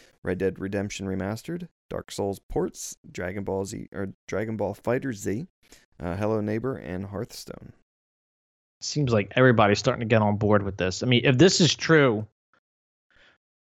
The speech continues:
Speaker 2: I think it's gonna be a huge sales bump for Red Dead Redemption, 'cause I think everybody's gonna wanna get that and just play that on the go.
Speaker 1: Oh, yeah.
Speaker 2: I mean, they'll probably get rid of the online part of it.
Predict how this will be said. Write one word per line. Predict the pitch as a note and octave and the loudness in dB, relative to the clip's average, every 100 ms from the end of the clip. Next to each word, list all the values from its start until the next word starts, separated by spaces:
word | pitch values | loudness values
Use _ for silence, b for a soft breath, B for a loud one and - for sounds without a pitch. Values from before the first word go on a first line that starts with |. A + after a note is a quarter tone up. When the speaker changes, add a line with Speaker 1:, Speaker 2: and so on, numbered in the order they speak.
| _ _ - | _ _ -4
Speaker 2:
I | C3+ | -4
think | - D#3+ C#3 - - | 2 2 2 -4 -10
it's | C#3+ - | -10 -2
gonna | D3+ | 0
be | B2+ | 0
a | A#2 | -2
huge | A2 D#3+ D#3+ C3+ - | -2 0 0 -2 -2
sales | - A#2 B2 A2 | 0 2 2 0
bump | A2 G2+ - | -2 -2 -6
for | A#2 G2+ | -4 0
Red | G#2 G2+ | 0 2
Dead | G2 | 0
Redemption, | F#2 F#2 F2+ - E2 | 0 -2 -2 -4 -6
'cause | - | 0
I | G#2+ | 0
think | - B2 - | 2 0 2
everybody's | C3 C3+ B2 A#2 A#2 | 6 8 8 6 6
gonna | B2 | 4
wanna | A#2 A2+ | 4 4
get | A2 A#2 | 2 2
that | A#2 A2 | 4 2
and | A2 | 0
just | A2+ - | -4 -6
play | - B2 A2 | 0 4 4
that | G#2+ | 4
on | G2+ | 0
the | G2 | -2
go. | F#2+ F2+ F2+ - _ | 0 -2 -4 -16 _
Speaker 1:
Oh, | G#2 A2+ | -2 0
yeah. | E2 F#2 _ _ _ _ _ _ _ _ _ _ _ - | -2 -8 _ _ _ _ _ _ _ _ _ _ _ 0
Speaker 2:
I | |
mean, | C3+ C3+ C#3+ | 4 4 4
they'll | E3 | 4
probably | F3+ E3 C#3+ | 6 6 6
get | C3+ | 4
rid | C#3 C#3 | 4 4
of | C#3 | 4
the | C3 B2 A#2 | 4 4 2
online | A#2+ B2+ C3+ C3+ C#3+ | 2 2 4 4 2
part | - D3 D3+ | 2 4 6
of | D#3 | 6
it. | E3+ E3 | 4 2